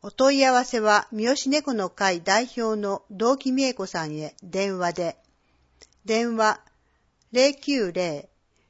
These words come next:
七六一八一六五九。また、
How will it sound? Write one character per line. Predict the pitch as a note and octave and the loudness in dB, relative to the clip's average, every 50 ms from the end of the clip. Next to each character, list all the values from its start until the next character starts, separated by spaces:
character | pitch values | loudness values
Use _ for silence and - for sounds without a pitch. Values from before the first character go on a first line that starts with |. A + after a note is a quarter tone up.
| _ _ | _ _
七 | - F#3 F#3 G3+ A#3 B3+ C4+ | -10 -8 -4 0 0 2 2
六 | C#4 C#4 C4+ C#4 - F#3 E3 - - _ - | 2 0 -2 -2 -6 -8 -8 -8 -10 _ -20
一 | G3+ E3 - - A3 | -18 -14 -10 -8 -8
八 | F#3 G3+ G3+ - - - E3 D#3 D#3+ - _ _ _ _ _ _ _ _ _ _ - | -6 -8 -10 -10 -10 -14 -12 -12 -12 -14 _ _ _ _ _ _ _ _ _ _ -20
一 | G3 - - - B3+ | -18 -12 -6 -4 0
六 | B3+ B3+ B3+ C4 - - E3 F3 - _ _ - | 2 0 0 0 -6 -8 -8 -8 -8 _ _ -12
五 | G3 F#3+ G#3 A3 A3 | -6 -4 -4 -4 -4
九。 | - - - A3 G3 D#3+ D3 - - _ _ _ _ _ _ _ _ _ _ _ - _ _ _ _ _ - | -6 -8 -6 -4 -4 -4 -4 -8 -14 _ _ _ _ _ _ _ _ _ _ _ -20 _ _ _ _ _ -8
ま | G3 G3 | -8 -6
た、 | - - G#3+ G3 G3 F#3+ - | -2 4 6 6 6 6 4